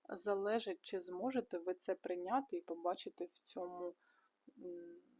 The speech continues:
перспективу. Тому що тут іде момент про перспективу. До вас іде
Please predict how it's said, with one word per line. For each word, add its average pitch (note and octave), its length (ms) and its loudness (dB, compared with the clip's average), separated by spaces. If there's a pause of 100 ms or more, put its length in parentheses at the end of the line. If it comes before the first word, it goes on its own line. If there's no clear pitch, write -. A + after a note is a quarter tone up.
(160)
перспективу. - 880 0
Тому F#3 260 -4
що - 220 -6
тут - 420 -8
іде G3 340 0
момент F3+ 500 2
про - 160 -2
перспективу. - 800 0
До E3 160 0
вас F#3 440 4
іде F3+ 420 0